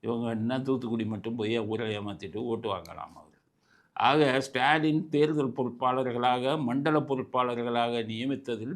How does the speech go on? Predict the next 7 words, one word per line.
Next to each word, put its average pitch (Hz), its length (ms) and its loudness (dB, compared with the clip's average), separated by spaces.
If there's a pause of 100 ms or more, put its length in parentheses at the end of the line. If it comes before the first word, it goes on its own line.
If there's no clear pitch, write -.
பெரும்பாலானோர் 123 920 0
அந்த 110 380 -4 (160)
த-, 104 140 -8 (100)
சம்பந்தமில்லாத 131 840 0 (760)
பகுதியில் 135 400 4
இருப்பவர்கள். 110 760 -2 (760)
அதனால 113 400 -2